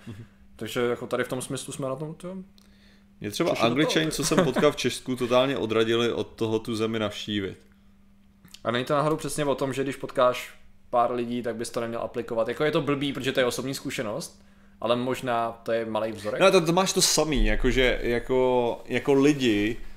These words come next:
Speaker 1: lidi, který, který já jsem potkal, Čechy, který já jsem potkal v Británii, že jo, tak máš prostě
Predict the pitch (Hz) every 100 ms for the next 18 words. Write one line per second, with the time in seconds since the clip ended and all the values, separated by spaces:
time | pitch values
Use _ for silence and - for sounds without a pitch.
0 | - - 127 139 143 - 131 135 131 -
1 | - 131 127 127 113 - 123 127 110 131
2 | 127 120 - 135 127 113 123 117 107 -
3 | 120 117 - 120 113 104 101 104 101 95
4 | 82 85 - - - 104 104 92 101 -
5 | - - 120 131 135 - 135 -